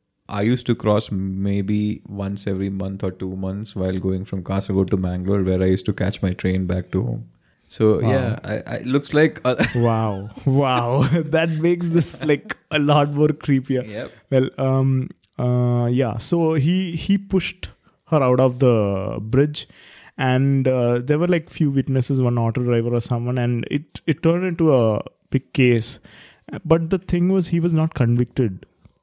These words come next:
Speaker 2: because, uh, the woman didn't appear in the court.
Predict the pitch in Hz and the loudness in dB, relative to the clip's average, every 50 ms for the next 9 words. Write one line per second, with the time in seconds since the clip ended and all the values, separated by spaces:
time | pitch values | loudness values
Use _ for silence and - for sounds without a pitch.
0 | _ _ _ _ - 139 139 131 - 151 147 139 131 127 123 120 127 120 120 120 | _ _ _ _ -4 -4 -4 -2 0 0 0 0 0 0 0 0 2 2 2 2
1 | 120 120 117 120 - _ _ _ _ _ _ - - 143 139 147 143 151 165 180 | 2 2 0 0 -4 _ _ _ _ _ _ -4 -2 0 2 2 2 2 2 2
2 | 180 160 156 147 143 123 113 - - 127 127 127 131 123 120 113 117 - - 123 | 2 2 0 0 0 0 -2 -2 0 0 2 2 2 2 2 0 0 0 0 0
3 | 110 101 95 - - | 0 0 -2 -6 -12